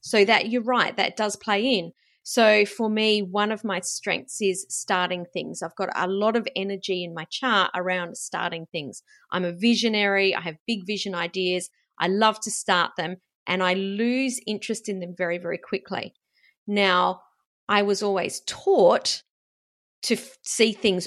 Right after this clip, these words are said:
all the way through to the end. What happens for me, and this isn't true for everyone, this is specific to my chart, what happens for me is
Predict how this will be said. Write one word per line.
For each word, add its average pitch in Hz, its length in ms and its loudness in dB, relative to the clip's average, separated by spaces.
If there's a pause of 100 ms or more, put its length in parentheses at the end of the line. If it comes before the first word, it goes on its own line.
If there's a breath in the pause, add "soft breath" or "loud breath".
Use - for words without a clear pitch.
all 208 220 4
the 196 100 -2
way 180 260 -2
through 180 300 -6
to 170 60 -10
the - 200 -8
end. 220 440 -4 (480)
What 202 380 4
happens 220 600 -4 (120)
for 196 180 0
me, 202 500 0
and 196 140 2
this 226 180 -2
isn't 254 260 -2
true 240 220 -2
for 233 160 -6
everyone, 190 580 -2
this 196 180 -6
is 196 100 -6
specific - 580 -6
to 214 80 -10
my 185 200 -6
chart, 175 400 -6 (580)
what 220 260 4
happens 226 380 -4
for 208 140 -8
me 214 560 0
is 196 100 -4